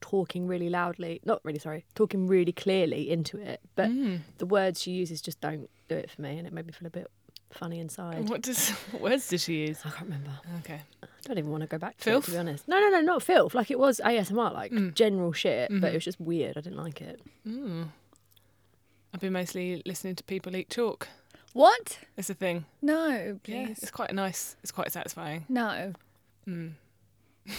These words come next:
Speaker 2: I'm, I'm not gonna start doing it. My teeth would fucking <laughs> fall out straight away. My weak teeth.
Speaker 3: What, the, the,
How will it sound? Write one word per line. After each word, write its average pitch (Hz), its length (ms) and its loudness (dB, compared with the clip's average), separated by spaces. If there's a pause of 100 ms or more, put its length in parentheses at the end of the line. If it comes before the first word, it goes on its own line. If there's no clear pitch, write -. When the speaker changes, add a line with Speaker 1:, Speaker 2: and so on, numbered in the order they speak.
(300)
Speaker 2:
I'm, 202 140 6
I'm 202 100 10
not 214 120 10
gonna 170 140 0
start 156 260 2
doing 165 200 2
it. 131 120 -4
My 170 120 -6
teeth 175 240 -8
would 165 100 -12
fucking 190 300 -10
<laughs> - 0 -
fall 226 340 6
out 196 200 10
straight 208 260 2
away. 208 180 6
My 190 200 0
weak 196 380 0
teeth. 190 280 0 (200)
Speaker 3:
What, 403 180 4
the, 381 240 4
the, 339 200 6